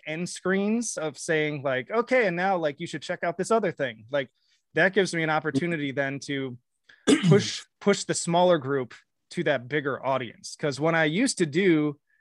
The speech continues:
I started by just doing what I was doing with the written site. I would do a single review of a really small band. And, you know, guess what? Like, maybe if I was lucky, a hundred people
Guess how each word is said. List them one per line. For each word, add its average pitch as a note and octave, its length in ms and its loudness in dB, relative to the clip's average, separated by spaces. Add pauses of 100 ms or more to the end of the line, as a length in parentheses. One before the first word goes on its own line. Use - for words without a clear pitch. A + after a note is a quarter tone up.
(240)
I D3 100 0
started G#3+ 380 2
by D3+ 140 2
just D3 220 -8
doing D3+ 200 -4
what C3+ 120 -6
I C3+ 60 -6
was B2+ 120 -12
doing C#3 200 -8
with B2 120 -10
the A#2+ 80 -10
written D3 280 -2
site. A#2 300 -4
I B2+ 140 -2
would B2 240 -4
do F3+ 280 6
a D3 40 4
single F#3+ 440 0
review C3 600 -2 (200)
of C#3 120 -4
a C3+ 60 -4
really E3 320 0
small D#3 300 0
band. B2+ 480 -4 (500)
And, C#3 140 -6
you D3 60 -2
know, C#3+ 160 0
guess D3+ 300 0
what? C#3 220 2
Like, B2 220 -8
maybe F3+ 380 0
if D#3+ 100 0
I C#3+ 80 2
was C3+ 120 -4
lucky, C#3 240 -4
a A2+ 40 -6
hundred C3 380 -10
people G#2+ 400 -8